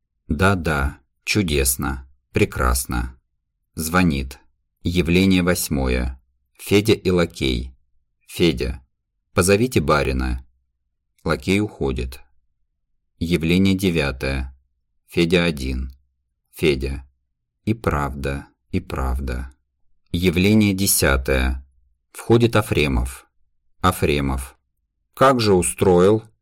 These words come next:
Федя. «Чудесно. И божилась, и клялась. Чудесно. Где все?»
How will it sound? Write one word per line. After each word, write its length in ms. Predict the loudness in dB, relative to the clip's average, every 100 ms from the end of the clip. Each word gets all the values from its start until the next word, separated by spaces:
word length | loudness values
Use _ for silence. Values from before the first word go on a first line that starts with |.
| _ _ _
Федя. 580 | _ 0 2 2 0 -2 _ _ _ _ _ _ -6
«Чудесно. 840 | 0 4 4 4 0 -6 -8 -14 _ _ _ _ 0
И 140 | 2
божилась, 800 | 4 2 2 4 4 4 2 -2
и 140 | -2
клялась. 760 | 0 2 4 4 2 0 -4 -10 _ _ _ -6
Чудесно. 840 | 2 2 2 0 -2 -6 -8 -12 _ _ _ _ -6
Где 260 | 2 2
все?» 520 | 2 2 2 2 -4